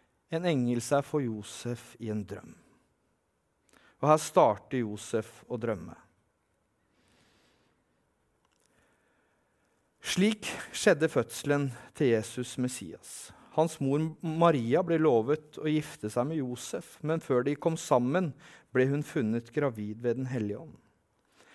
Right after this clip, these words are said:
Fordi Josef, hennes mann, var trofast mot loven, men likevel ikke ønsket å utsette henne for offentlig skam, hadde han i tankene å skille seg fra henne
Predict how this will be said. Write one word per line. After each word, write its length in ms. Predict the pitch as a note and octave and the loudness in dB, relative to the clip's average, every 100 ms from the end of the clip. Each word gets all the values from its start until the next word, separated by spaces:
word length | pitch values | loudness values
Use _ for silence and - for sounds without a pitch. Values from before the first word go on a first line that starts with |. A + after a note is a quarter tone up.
| - _ - | -20 _ 0
Fordi 300 | F3+ D3+ F#3 G#3+ | 2 2 0 2
Josef, 800 | E3+ D#3 - - G3+ - - - D#3 - | 2 0 -4 0 0 0 -8 -8 -8 -6
hennes 360 | D3 D3+ E3+ - D3 | -2 0 0 -2 0
mann, 300 | C#3+ A3+ G3 C#3 | 0 0 -2 2
var 240 | D3 F3 - _ _ _ | 2 2 -4 _ _ _
trofast 840 | - G#3 G3+ B2+ - - D3+ - - | -4 -2 -2 -4 -6 -4 -4 -4 -6
mot 160 | F#3+ F3 | -6 0
loven, 380 | D#3 C#3+ F#3 G#3+ - _ - - | 2 2 2 -6 -8 _ -20 -4
men 200 | C3 D#3 | 0 2
likevel 520 | F3 D#3+ A#2+ B2 C#3 C#3+ | 2 0 -2 2 2 2
ikke 160 | - | 0
ønsket 480 | F#3+ B2+ - - C3+ | 0 -2 -2 -6 -6
å 80 | E3 B2+ | -4 -4
utsette 800 | A2+ - - - C#3 B2+ - C#3+ | -4 -6 -10 -4 -4 -4 -2 0
henne 240 | C#3 D3 | 0 -2
for 160 | - C3+ | -4 -6
offentlig 520 | - - D3 D3 F3 E3 | -6 -4 -4 -2 -4 -4
skam, 560 | - - F3 C4 F3+ A2+ - - - _ | -8 -2 0 2 -2 -4 -10 -20 -20 _
hadde 320 | - D3+ D3+ D3 | 2 2 4 2
han 240 | F3 F#3+ G3 | 2 0 -2
i 140 | F3 - | -8 -8
tankene 800 | - F#3+ C3 - - C#3+ D#3+ G3+ F3+ _ _ - | -6 -4 -4 -6 -8 -4 -4 -4 -8 _ _ -10
å 60 | C#3+ | -8
skille 480 | - F#3+ C3 G#2 G#2 | -4 -2 0 0 -2
seg 200 | - C3+ | -2 -6
fra 320 | - A2+ G#2 G#2 | -2 0 0 -2
henne 340 | A#2+ A#2 B2 | -4 -2 -2